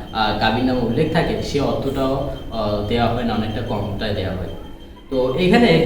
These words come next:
ডিভোর্স এবং কাবিননামা দুটোই ভিন্ন বিষয়। ডিভোর্স হতে পারে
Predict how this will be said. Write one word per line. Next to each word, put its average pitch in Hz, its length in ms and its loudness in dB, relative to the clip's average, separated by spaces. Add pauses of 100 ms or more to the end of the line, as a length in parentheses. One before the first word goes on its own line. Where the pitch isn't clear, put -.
ডিভোর্স 170 300 6
এবং - 260 2
কাবিননামা 135 380 4
দুটোই 131 260 4
ভিন্ন 104 360 0
বিষয়। 90 240 -4 (640)
ডিভোর্স 185 560 4
হতে 165 200 2
পারে 165 240 4